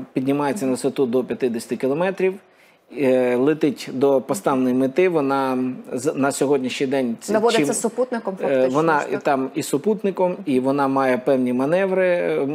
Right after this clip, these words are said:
Speaker 1: де-, дещо маневрова на цьому етапі. І потім вона з висоти, вона вже достає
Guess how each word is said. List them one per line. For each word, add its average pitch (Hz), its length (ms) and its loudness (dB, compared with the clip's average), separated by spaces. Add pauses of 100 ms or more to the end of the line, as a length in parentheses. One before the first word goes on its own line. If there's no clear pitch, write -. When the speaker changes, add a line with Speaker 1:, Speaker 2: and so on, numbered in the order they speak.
(100)
Speaker 1:
де-, 147 320 0
дещо 151 320 0
маневрова 147 500 2
на 147 160 0
цьому 147 300 0
етапі. 147 460 -2 (1000)
І 220 240 6 (260)
потім 233 300 4
вона 180 260 4
з 147 60 -2
висоти, 185 480 2
вона 156 340 0
вже 139 200 2
достає 139 480 2